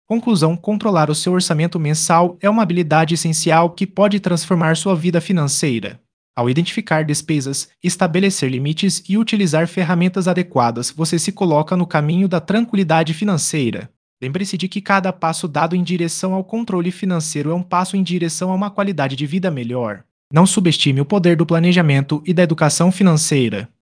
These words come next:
Ao aplicar as dicas e estratégias apresentadas, você estará mais preparado para enfrentar os desafios financeiros do dia a dia. Perguntas frequentes: como "Posso começar a controlar meu orçamento mensal?"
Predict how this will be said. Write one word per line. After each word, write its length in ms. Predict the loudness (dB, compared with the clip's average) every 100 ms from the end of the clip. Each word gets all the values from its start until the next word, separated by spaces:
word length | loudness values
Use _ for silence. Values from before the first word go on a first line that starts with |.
| -4
Ao 140 | -2
aplicar 380 | -2 -2 0 0
as 120 | 0
dicas 420 | 0 -2 -2 -4 -4
e 60 | -6
estratégias 680 | -4 -4 0 0 2 0
apresentadas, 800 | 0 -2 -2 0 0 0 -2 -6
você 280 | -4 -2 -2
estará 340 | -2 -2 -2 -2
mais 260 | -2 -4
preparado 580 | -2 -2 2 2 2 0
para 220 | -2 -2
enfrentar 520 | -2 0 -2 0 -2
os 80 | -2
desafios 520 | -2 -2 -2 -2 -4
financeiros 600 | -2 0 0 0 -2 -4
do 100 | -4
dia 240 | -4 -2 -2
a 20 |
dia. 460 | -2 -2 -2 -4 -10 _ _ -2
Perguntas 440 | 2 4 4 2
frequentes: 560 | 0 -2 0 -2 0 -2
como 200 | 2 0
"Posso 300 | 2 0 2
começar 340 | 2 2 4
a 60 | 2
controlar 500 | 0 0 2 4 4
meu 120 | 4
orçamento 480 | 2 2 2 2 0
mensal?" 640 | -2 -2 -2 0 0 -4